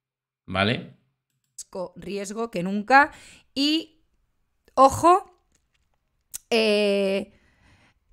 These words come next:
Speaker 2: mira, me cuentan un
Speaker 1: Vane, ¿qué
Speaker 2: dato
Speaker 1: tal?
Speaker 2: de Evita,
Speaker 1: Mariluz,
Speaker 2: de
Speaker 1: hola.
Speaker 2: lo que le pasó a Evita en su
Speaker 1: Alina,
Speaker 2: trabajo. Pues está
Speaker 1: Dulce
Speaker 2: para
Speaker 1: Peña, ¿qué
Speaker 2: reírse
Speaker 1: tal?
Speaker 2: ella de lo que me ha pasado a mí.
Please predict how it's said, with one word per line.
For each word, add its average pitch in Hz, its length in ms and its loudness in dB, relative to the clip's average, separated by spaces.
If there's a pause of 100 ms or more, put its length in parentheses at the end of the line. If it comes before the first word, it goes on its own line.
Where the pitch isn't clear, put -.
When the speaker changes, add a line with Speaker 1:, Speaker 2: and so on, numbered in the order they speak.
Speaker 2:
mira, 208 300 0
me 180 140 -6
cuentan 214 400 -2
un 202 60 4
Speaker 1:
Vane, 202 200 4
¿qué 208 80 2
Speaker 2:
dato 98 220 4
Speaker 1:
tal? 101 40 2
Speaker 2:
de 95 100 -2
Evita, 90 180 -4
Speaker 1:
Mariluz, 101 420 0
Speaker 2:
de 104 60 0
Speaker 1:
hola. 107 180 4
Speaker 2:
lo 95 120 0
que 180 100 -6
le 175 100 -2
pasó 175 320 -6
a 175 60 -2
Evita 175 480 -6
en 170 80 -8
su - 60 -4
Speaker 1:
Alina, 107 260 2
Speaker 2:
trabajo. 101 340 -2
Pues - 180 -8
está - 220 -6
Speaker 1:
Dulce 104 160 -2
Speaker 2:
para 202 120 0
Speaker 1:
Peña, 202 260 2
¿qué 196 80 0
Speaker 2:
reírse 175 40 -2
Speaker 1:
tal? 202 220 2
Speaker 2:
ella 170 120 -6
de 165 100 -6
lo 165 100 -6
que 175 80 -10
me 170 80 -8
ha 165 80 -12
pasado 160 320 -8
a 156 60 -10
mí. 147 200 -14